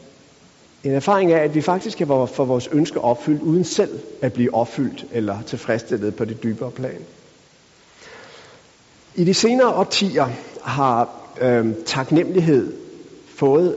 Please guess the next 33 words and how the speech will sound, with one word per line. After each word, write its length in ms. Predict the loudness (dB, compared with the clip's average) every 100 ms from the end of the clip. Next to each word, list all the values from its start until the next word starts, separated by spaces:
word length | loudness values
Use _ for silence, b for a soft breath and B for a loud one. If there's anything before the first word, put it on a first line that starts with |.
| -6
stor 320 | -8 0 2
opmærksomhed. 640 | 2 0 0 0 -2 0 2
Der 100 | 2
er 40 |
opstået 520 | 2 0 2 2 4
en, 140 | 0 0
en 140 | -2
hel 200 | 0 -2
skole 480 | -4 0 2 4 4
af 100 | 2
det, 160 | 0 0
man 120 | 0
kalder 300 | -2 -4 -4 -8 B B B B -14
taknemmelighedsforskning. 1500 | -4 0 2 2 2 0 0 -4 -8 -12 -8 -8 -8 -10 -10 -14 -20 -20 -20 _ B B B B B B B -2
Og 440 | 2 4 2 -2 -6 -20 -20 -20 -20 -20 _ _ _ _ 0
den 140 | 2
handler 340 | 4 4 2 0 0
i 160 | 2
høj 260 | 2 2 -2
grad 260 | 2 0 2
om 180 | 0 -2 -2 -18 B B B B -20 -20 -20 -20 -20 -20 -12 0
betydningen 540 | 0 2 2 4 6
af 220 | 6 2 -2
at 160 | -4 -2
blive 340 | 2 2 2
opmærksom 580 | 0 2 0 0 0 -2 -2
på 100 | -4
de 100 | -4
små 280 | 0 0 0
ting 220 | -2 -2
i 40 |
vores 280 | -4 -6 -8
liv. 120 | -12